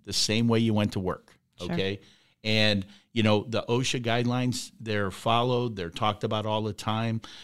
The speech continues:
Speaker 1: So, you know, the women don't have to worry about, "Hey, you know, I might be a little bit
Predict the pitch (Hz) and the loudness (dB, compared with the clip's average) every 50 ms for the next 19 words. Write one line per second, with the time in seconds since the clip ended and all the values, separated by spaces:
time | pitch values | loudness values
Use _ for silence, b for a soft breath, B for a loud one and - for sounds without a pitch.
0 | B B - - 110 104 107 107 101 98 b b b b b b _ - 120 117 | B B 0 2 4 4 4 4 2 2 b b b b b b _ 0 2 2
1 | 113 110 110 110 120 131 151 165 151 156 156 160 147 135 147 147 135 - - 123 | 2 2 0 0 0 0 -2 -2 -4 -2 -2 0 0 2 2 0 0 -2 -2 0
2 | 120 123 123 120 120 107 104 98 98 87 - - 120 120 117 110 107 110 110 107 | 0 2 2 2 2 2 2 2 2 2 2 4 4 6 6 4 2 0 0 0
3 | 110 101 98 B B B B B B B B - - - 110 120 123 123 120 117 | -2 -2 -2 B B B B B B B B -12 -6 -4 -2 0 0 0 0 0
4 | 104 120 117 113 107 104 113 117 120 120 110 110 110 117 113 110 - B | 2 4 4 4 4 4 2 2 2 0 0 0 2 2 0 0 -2 B